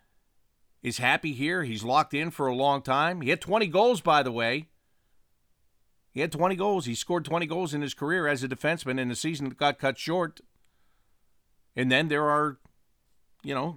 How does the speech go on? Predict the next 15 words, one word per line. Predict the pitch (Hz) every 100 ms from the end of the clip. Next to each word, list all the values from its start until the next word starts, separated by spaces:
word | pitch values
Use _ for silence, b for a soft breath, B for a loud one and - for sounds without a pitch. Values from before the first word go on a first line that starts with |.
| 120
guys | 127 147 127
that, | 113 - _ _ - - _ _ _ _ _ _ -
guys | 127 135
that | 147
have | 147
talent | 139 139 151
out | 143 143
there | 156
that | 151
we | 143 151
have |
yet | 143 170
to | 170
see. | 220 262 - _ _ _ _ _ _ _ _ _ _ _ _ _ -
So | - 151 147 143 135